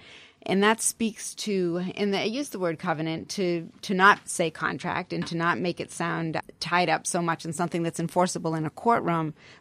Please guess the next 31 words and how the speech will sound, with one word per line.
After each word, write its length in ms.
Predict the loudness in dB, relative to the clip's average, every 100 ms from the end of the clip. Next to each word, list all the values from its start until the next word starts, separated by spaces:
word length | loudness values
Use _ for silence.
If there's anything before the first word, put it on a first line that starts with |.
| _
but 160 | 2 4
rather 420 | 6 8 6 4
something 460 | 0 -2 0 0 2
that 300 | 0 -2 -6
speaks 460 | -2 -2 -2 -6
to 360 | -4 0 0 2
what 220 | 6 4
we 140 | 4 -2
believe 640 | -2 -4 -2 0 0 -2
and 140 | -2
what 140 | -2 -2
we 100 | -2
hold 340 | -2 -4 -4
dear 400 | -2 0 2 2
and 120 | 0
what 140 | -2 -2
we 120 | -4
still 440 | -6 -4 0 0
sort 260 | -2 -4 -6
of 140 | -6
consider, 680 | -4 -4 0 0 2 2 2
um, 400 | 0 0 -2 -6 -10 -12
joint 440 | -6 0 2 0 -4 _ -12
values. 720 | 2 6 6 4 -4 -10 -12 -14 -20 -20 -16 -4
So, 320 | 2 4 4
you 120 | 2
know, 80 | 2
what 220 | 4 4
are 220 | 6 6 6
our 120 | 2
common 640 | 0 0 2 2 2 0